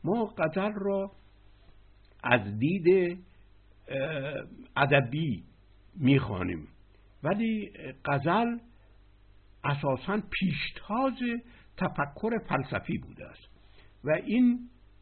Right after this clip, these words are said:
برآیند غزل که پیشتاز تفکر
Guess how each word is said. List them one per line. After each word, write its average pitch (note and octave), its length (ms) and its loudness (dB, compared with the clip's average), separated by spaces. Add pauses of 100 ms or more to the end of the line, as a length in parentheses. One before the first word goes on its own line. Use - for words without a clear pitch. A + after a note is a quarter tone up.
(640)
برآیند C#3 840 4 (200)
غزل C#3+ 480 2 (260)
که - 100 -2 (360)
پیشتاز C#3+ 880 -4
تفکر C3+ 500 -6